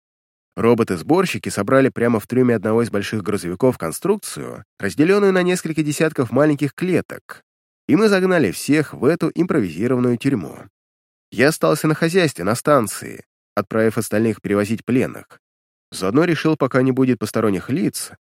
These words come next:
займусь печатью новых партий руды. Кредиты лишними точно не будут,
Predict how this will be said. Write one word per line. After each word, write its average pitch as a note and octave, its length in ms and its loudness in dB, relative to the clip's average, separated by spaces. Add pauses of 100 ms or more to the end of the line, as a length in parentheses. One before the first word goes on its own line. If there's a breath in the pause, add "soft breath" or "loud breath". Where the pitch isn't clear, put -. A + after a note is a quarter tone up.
(180)
займусь D3 380 0
печатью A#2 440 -4
новых E3 320 -2
партий F#2+ 340 -4
руды. G#2+ 420 -4 (760)
Кредиты C#3 440 0
лишними D#3+ 460 0
точно E3 300 0
не D#3+ 120 2
будут, E3+ 560 -4